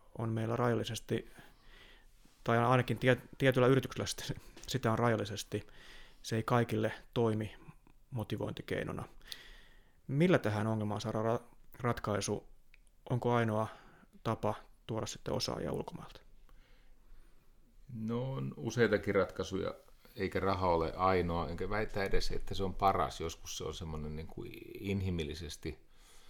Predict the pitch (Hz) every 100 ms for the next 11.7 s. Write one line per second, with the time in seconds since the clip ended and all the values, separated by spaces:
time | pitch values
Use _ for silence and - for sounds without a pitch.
0 | - - - - - - - - - -
1 | - - - - - 90 87 90 85 -
2 | - 55 - 50 64 65 - 80 73 65
3 | - - - 78 - - - - 85 82
4 | 76 76 69 78 - - 98 92 - 92
5 | 87 80 90 82 80 - - - - -
6 | - - _ - - _ - 82 78 82
7 | 67 - 85 78 76 - 65 - - -
8 | - - - 87 78 - - - - -
9 | - - - - - - - - 101 98
10 | 92 87 80 90 92 78 73 80 - -
11 | 69 64 76 80 64 50 -